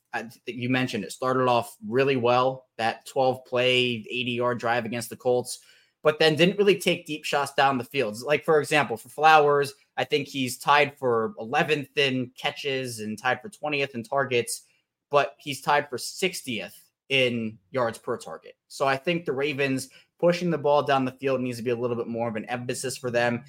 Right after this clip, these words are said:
And again, it's hard because sometimes teams are boxing them in. They're putting two safeties high and they're making the Ravens kind of do a thousand paper cuts.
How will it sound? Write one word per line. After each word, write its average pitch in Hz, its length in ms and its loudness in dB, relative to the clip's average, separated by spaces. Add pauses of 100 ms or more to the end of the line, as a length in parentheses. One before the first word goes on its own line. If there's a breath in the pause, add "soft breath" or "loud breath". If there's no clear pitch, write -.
(120)
And 220 100 -4
again, 208 240 4
it's - 140 -6
hard 170 240 4
because 123 240 -2
sometimes 147 540 -2
teams 135 280 -4
are 123 60 0
boxing 123 400 -2
them 113 160 -2
in. 113 140 -2
They're 113 100 -2
putting 107 280 -6
two 127 180 -8
safeties 123 420 -2
high 110 400 0
and 107 260 -2 (220)
they're 131 80 0
making 123 380 0
the 120 80 0
Ravens 117 340 -2
kind 117 240 -2
of 104 140 -4
do 117 160 -2
a 110 40 -2
thousand 113 440 0
paper 123 260 -2
cuts. 101 400 -6